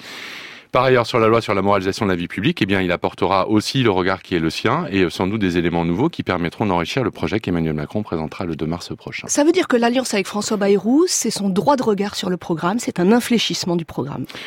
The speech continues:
Speaker 1: Le droit de regard, c'est, euh, d'abord une alliance sur le fond et il serait, euh, évidemment, euh,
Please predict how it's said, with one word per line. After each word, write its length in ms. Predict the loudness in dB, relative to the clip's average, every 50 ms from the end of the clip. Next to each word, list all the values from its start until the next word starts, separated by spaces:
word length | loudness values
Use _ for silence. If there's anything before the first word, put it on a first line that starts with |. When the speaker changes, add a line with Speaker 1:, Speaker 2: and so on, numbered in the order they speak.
| -16 -18 -14 -6
Speaker 1:
Le 180 | 0 2 2 4
droit 260 | 4 4 4 4 4
de 80 | 4 2
regard, 600 | 2 2 2 2 4 4 2 2 0 -2 -4 -6
c'est, 260 | 0 2 4 6 6
euh, 80 | 4 2
d'abord 560 | 2 0 0 2 4 4 4 2 0 -2 -2
une 160 | -2 0 0
alliance 300 | 0 0 0 -2 -2 -2
sur 160 | -2 0 0
le 100 | 2 0
fond 300 | 0 0 -2 -2 0 2
et 120 | 2 2 2
il 220 | 2 2 0 -2
serait, 400 | -2 0 0 0 2 2 2 2
euh, 140 | 0 0 -2
évidemment, 720 | -4 -6 -6 -6 -4 -2 -2 0 0 0 2 2 2 2
euh, 40 | 0